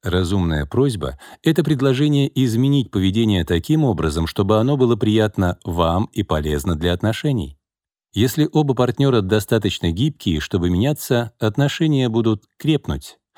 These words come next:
Но просьба должна быть разумной, например, такой: «Пожалуйста, складывай грязные носки в корзину для белья. Это очень поможет мне в уборке».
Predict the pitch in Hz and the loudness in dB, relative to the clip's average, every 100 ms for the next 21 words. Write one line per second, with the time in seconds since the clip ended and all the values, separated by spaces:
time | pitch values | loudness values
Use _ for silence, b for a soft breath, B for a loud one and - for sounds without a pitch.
0 | B B B 90 98 95 127 147 104 98 | B B B 0 0 2 2 2 2 0
1 | 98 95 107 101 110 - _ - 90 90 | 2 2 0 0 -2 -6 _ -8 -2 -2
2 | 87 127 135 78 65 - _ 92 78 82 | 0 0 0 0 -4 -12 _ -4 -2 -2
3 | 82 73 104 139 95 - _ B B B | -2 -2 -2 0 0 -4 _ B B B
4 | - 87 92 98 87 76 - 85 - 110 | -6 -4 0 0 -2 -4 -6 -8 -2 0
5 | 127 120 107 101 107 104 92 95 92 90 | 2 2 2 2 2 0 0 0 0 -2
6 | - 113 123 - 90 85 78 80 82 78 | -4 -4 -4 -2 -2 -2 -2 -2 -2 -2
7 | 85 101 123 135 80 - B B B B | -2 0 0 0 -2 -8 B B B B
8 | B 131 127 143 131 117 113 101 107 110 | B -2 0 0 0 0 0 2 0 0
9 | 104 98 95 127 147 101 - - | 0 2 2 2 0 0 -4 -12